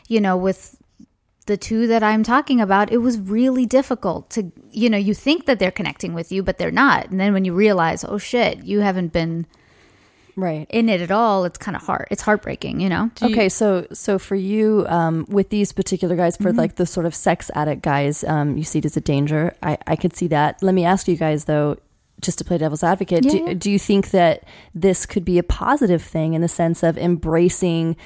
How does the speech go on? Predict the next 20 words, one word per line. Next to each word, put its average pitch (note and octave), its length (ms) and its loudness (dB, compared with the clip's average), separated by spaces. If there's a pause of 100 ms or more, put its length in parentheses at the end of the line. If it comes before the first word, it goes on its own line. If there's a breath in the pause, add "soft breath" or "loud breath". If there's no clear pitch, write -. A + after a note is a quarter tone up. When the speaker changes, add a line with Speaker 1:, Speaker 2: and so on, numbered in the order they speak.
(140)
Speaker 2:
you F#3 100 0
know, E3+ 80 4
we, E3 120 -2
we F3 200 -2
talk F3 240 0
about D#3+ 360 0
sexuality E3 520 -2
being D#3 360 -2
repressed - 560 -2 (400 loud breath)
in, E3 500 0
well, D#3 280 -2
this E3+ 200 -2
is E3 160 -6
gonna E3 180 0
be D#3 140 0
in D3+ 80 2
London, D#3 500 0
this E3 160 -4
cafe, D#3 500 -2
but, E3 200 0